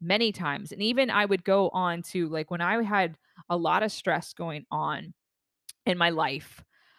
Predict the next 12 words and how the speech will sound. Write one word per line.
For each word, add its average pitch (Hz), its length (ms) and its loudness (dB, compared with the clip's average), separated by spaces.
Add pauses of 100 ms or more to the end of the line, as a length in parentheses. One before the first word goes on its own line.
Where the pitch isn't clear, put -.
(400)
um, 160 420 4 (340)
like, 160 260 -4 (320)
big, 254 320 6
big, 165 280 4
big. 127 360 0 (140)
So 226 220 8
then 208 160 6
I 220 240 6
would 285 260 2
go 190 440 8
fall 208 560 4
back 180 720 0